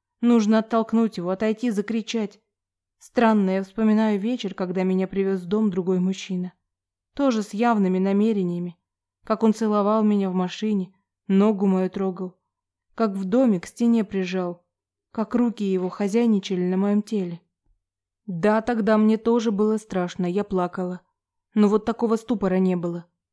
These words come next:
Я вела себя по-другому. Не потому, что нападение Александровского мне понравилось. Нет. Возможно, дело было в том, что он сам мне нравился, мой Джеймс Бонд.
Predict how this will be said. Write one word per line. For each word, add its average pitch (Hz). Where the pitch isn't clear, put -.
Я 196
вела 214
себя 202
по-другому. 202
Не 208
потому, 233
что 240
нападение 190
Александровского 208
мне 175
понравилось. 175
Нет. 208
Возможно, 220
дело 196
было 185
в 185
том, 226
что -
он 233
сам 240
мне 185
нравился, 180
мой 185
Джеймс 175
Бонд. 170